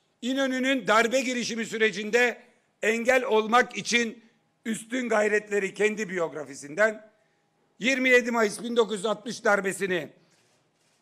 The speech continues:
partimizin ikinci genel başkanıyla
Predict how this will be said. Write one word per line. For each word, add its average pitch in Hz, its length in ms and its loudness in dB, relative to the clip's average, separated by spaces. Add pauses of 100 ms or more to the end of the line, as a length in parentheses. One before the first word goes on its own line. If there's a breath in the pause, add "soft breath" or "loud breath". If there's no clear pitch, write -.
(140)
partimizin 220 840 0 (240)
ikinci 226 460 -8
genel 214 340 2
başkanıyla 196 760 0